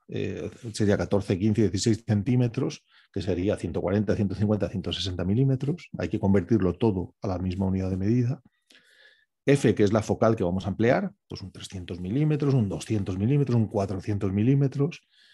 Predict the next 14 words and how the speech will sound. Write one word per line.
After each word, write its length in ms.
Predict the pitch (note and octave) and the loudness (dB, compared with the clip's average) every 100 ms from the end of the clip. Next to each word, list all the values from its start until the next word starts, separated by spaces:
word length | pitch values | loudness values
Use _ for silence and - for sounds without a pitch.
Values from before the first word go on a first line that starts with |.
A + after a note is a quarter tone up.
| - _ | -20 _
Y 140 | - B2 | 4 6
D, 120 | C#3 | 6
finalmente, 520 | C#3 C3+ C#3 D3 D#3 | 6 4 4 4 2
es 80 | D3+ | 0
la 80 | C#3 | 0
distancia 640 | G#2 - A#2+ B2 - D3+ | -2 0 0 0 0 0
a 20 | |
la 100 | D3+ | 0
que 80 | A2 | 0
voy 140 | F#2+ | 0
a 100 | G2+ | 0
colocar 560 | G2 G2 F#2 A2+ B2 C3+ _ - | -2 -4 -2 -4 -4 -8 _ -10
ese 220 | B2 G#2+ | -6 -6
posadero. 560 | - - - F#2 - | -6 -12 -10 -10 -12